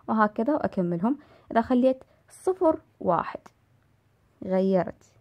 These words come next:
هذا يصير صفر، هذا يصير واحد، هذا صفر وهذا واحد.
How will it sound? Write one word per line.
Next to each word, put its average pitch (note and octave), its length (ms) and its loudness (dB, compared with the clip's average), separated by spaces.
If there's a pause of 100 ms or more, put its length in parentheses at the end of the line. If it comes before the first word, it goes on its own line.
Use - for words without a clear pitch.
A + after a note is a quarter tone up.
هذا F#3 280 -2
يصير G3 340 -6
صفر، C#4+ 580 -2 (1300)
هذا F#3+ 220 0
يصير F3 320 -6
واحد، E3+ 380 -6 (1300)
هذا F#3 300 -6
صفر E4 520 -6 (500)
وهذا F#3+ 440 -4
واحد. - 340 -6